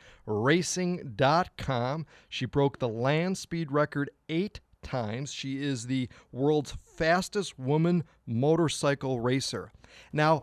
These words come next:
Valerie, too, y-, speaking of alliances, you've been to the Alliance's Grand Table, where we had people from all over fly in,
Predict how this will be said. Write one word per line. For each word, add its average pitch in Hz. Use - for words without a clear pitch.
Valerie, 151
too, 143
y-, -
speaking 220
of 151
alliances, 117
you've 160
been 127
to 123
the 170
Alliance's 143
Grand 202
Table, 110
where 131
we 139
had 143
people 160
from 156
all 202
over 151
fly 180
in, 156